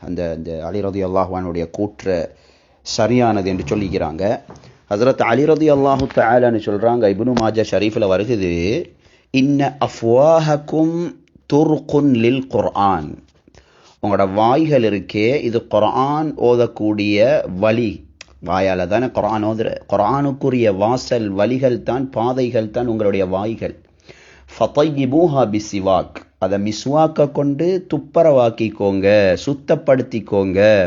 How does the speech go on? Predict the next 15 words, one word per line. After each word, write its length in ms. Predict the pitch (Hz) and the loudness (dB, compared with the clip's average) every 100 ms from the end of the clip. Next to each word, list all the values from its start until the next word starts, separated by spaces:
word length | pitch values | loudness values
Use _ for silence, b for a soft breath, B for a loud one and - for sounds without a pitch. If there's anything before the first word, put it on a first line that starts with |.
| 87 | 0
பரிசுத்தமாக்கிக்கோங்க 1120 | 117 143 165 - 131 120 113 107 - 101 98 | -2 -2 -4 0 2 2 -2 -6 -2 -2 2
என்று 500 | 107 95 87 117 - B B B B B B - | 2 2 0 -2 -4 B B B B B B -4
ஹஸ்ரத் 320 | 101 120 123 | 0 2 2
அலி 220 | 104 117 | 2 2
ரலியல்லாஹு 640 | 147 147 143 131 131 123 117 | 2 2 4 4 4 2 0
அன்ஹுடைய 600 | 113 117 110 104 101 - | 0 0 0 2 0 -2
கூற்ற 720 | - 131 156 156 - - 98 87 87 95 113 131 - _ _ | -2 2 2 -2 -16 -8 -4 0 2 2 2 0 -6 _ _
இப்னு 220 | - 101 | -8 -4
மாஜா 360 | 101 104 110 131 | -2 -2 2 2
ரஹ்மத்துல்லாஹி 680 | 117 107 104 107 104 117 101 | 2 -2 -6 -4 0 0 0
அலைஹி 800 | 92 92 92 92 110 135 143 - - | -2 -2 -2 -2 -2 -2 -4 -6 -6
அவங்களோட 320 | 95 95 95 | -4 -2 -4
கிதாபில் 480 | 95 90 110 92 104 | -4 -2 -2 0 -2
பதிவு 280 | 113 113 131 | -2 -2 -2
செஞ்சிருக்கிறாங்க. 580 | 139 110 85 78 69 | -2 -4 -4 -6 -8